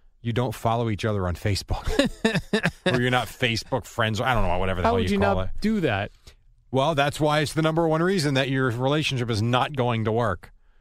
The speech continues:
Speaker 1: That does kinda weird. Like, that's the number one
Speaker 2: Right.
Speaker 1: reason of all the things that could break up a relationship.
Speaker 2: They used
Speaker 1: That's
Speaker 2: to s-,
Speaker 1: number one?
Speaker 2: they used to say financial problems. Now it's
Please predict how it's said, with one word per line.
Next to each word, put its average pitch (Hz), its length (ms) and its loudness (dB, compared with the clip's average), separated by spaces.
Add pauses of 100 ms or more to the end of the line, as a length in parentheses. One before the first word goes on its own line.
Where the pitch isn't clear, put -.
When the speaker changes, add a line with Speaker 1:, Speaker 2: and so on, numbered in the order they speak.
(280)
Speaker 1:
That 175 100 -2
does 208 180 2
kinda 131 180 2
weird. 113 320 0
Like, 87 200 -6
that's 117 320 0
the 160 80 0
number 127 320 2
one 127 200 2
Speaker 2:
Right. 135 180 2
Speaker 1:
reason 135 280 0
of 110 240 0
all 196 300 2
the 220 100 -2
things 160 400 -2
that 135 160 0
could 120 160 -2
break 147 260 0
up 165 120 0
a 156 40 0
relationship. 123 840 0 (340)
Speaker 2:
They 139 60 2
used 135 120 2
Speaker 1:
That's 131 140 2
Speaker 2:
to 185 60 2
s-, 160 80 0
Speaker 1:
number 160 240 2
one? 151 300 2
Speaker 2:
they 156 100 2
used 185 240 -2
to 165 80 0
say 147 240 0
financial 139 560 2
problems. 98 500 0
Now 123 400 2
it's 113 280 -4